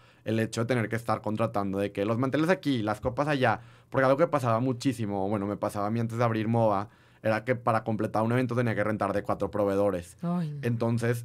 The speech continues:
Speaker 1: literal, luego pasaba que un proveedor se llevaba las sillas del otro, entonces eran semanas de pelea de que me tenía que ir a aventar a la bodega a encontrar las sillas marcadas del otro proveedor.
Speaker 2: <laughs>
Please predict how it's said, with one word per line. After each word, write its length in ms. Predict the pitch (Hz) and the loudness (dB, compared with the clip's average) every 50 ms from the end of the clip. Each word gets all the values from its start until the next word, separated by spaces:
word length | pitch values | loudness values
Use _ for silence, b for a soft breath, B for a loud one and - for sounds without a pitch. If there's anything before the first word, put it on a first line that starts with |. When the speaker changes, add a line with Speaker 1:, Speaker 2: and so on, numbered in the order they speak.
| - - | -10 -6
Speaker 1:
literal, 340 | 127 127 117 - 113 110 110 | -6 -6 -2 0 0 0 2
luego 240 | 110 110 110 117 113 | 2 2 0 2 0
pasaba 400 | 131 123 - 107 101 101 101 101 | -2 -2 0 0 0 0 -2 -2
que 180 | - 113 107 - | -2 -4 -2 0
un 100 | 123 120 | 0 0
proveedor 360 | 117 120 143 147 139 117 110 113 | 2 4 4 6 6 4 4 2
se 60 | 117 | 2
llevaba 180 | 117 110 107 104 | 4 4 4 2
las 120 | 110 104 - | 2 -2 0
sillas 200 | 101 104 98 95 | -2 -2 0 0
del 160 | 101 98 110 | 0 2 2
otro, 380 | 131 127 - - 147 147 147 - | 2 2 2 0 0 0 2 0
entonces 260 | 113 107 107 107 107 | -2 -2 -2 0 0
eran 140 | 131 147 139 | 0 -2 -2
semanas 420 | 123 - 139 135 135 135 139 151 156 | -2 -4 -2 0 0 2 0 2 2
de 80 | 151 143 | 2 2
pelea 360 | - 139 123 117 110 107 110 | 2 0 2 4 2 2 2
de 100 | 120 120 | 0 0
que 60 | 131 | -2
me 100 | 135 123 | -4 -4
tenía 200 | 98 104 104 101 | -4 -4 -8 -6
que 80 | - 113 | -2 0
ir 40 | 120 | 2
a 20 | |
aventar 280 | 127 131 131 117 104 101 | 2 2 2 2 2 2
a 20 | |
la 100 | 101 104 | 4 4
bodega 460 | 113 113 107 101 98 95 95 98 98 | 4 4 4 2 2 2 2 2 2
a 60 | 110 117 | 2 2
encontrar 400 | 113 117 113 110 98 104 101 104 | 0 0 -2 -4 -2 -2 0 0
las 100 | 123 123 | 0 0
sillas 200 | 135 143 139 131 | 2 2 2 2
marcadas 440 | 143 135 117 - - 104 98 107 107 | 2 0 0 0 0 0 2 2 2
del 120 | 127 120 | 2 0
otro 220 | 104 - 104 101 92 | 0 -2 -4 -6 -2
proveedor. 500 | 107 113 110 107 98 95 95 95 95 113 | 0 0 0 2 2 2 0 0 -2 -4
Speaker 2:
<laughs> 80 | B | B